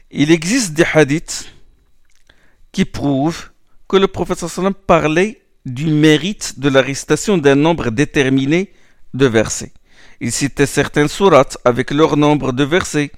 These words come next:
Hein ? Les compagnons parlaient aussi du nombre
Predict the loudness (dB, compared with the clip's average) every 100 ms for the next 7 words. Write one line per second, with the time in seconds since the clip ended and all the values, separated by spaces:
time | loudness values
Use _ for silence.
0 | -20 -12 -2 -2 -2 -14 -8 -6 0 0
1 | 2 2 2 2 0 0 0 -2 -4 -6
2 | -8 -10 -20 _ -10 -2 2 2 2 -2
3 | -6